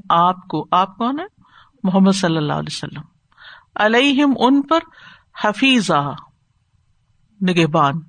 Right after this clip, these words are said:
نگران، رقیب، محاسب، ان کے اعمال کا حساب لینے والا۔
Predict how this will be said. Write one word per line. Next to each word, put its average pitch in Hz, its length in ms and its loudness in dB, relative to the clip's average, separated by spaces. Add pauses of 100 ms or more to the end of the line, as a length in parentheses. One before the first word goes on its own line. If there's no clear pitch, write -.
(640)
نگران، 156 600 2 (260)
رقیب، 160 440 -2 (800)
محاسب، 170 520 0 (960)
ان 196 160 6
کے 196 140 2
اعمال 175 360 2
کا 175 180 0
حساب 165 360 0
لینے 156 240 -2
والا۔ 143 300 -6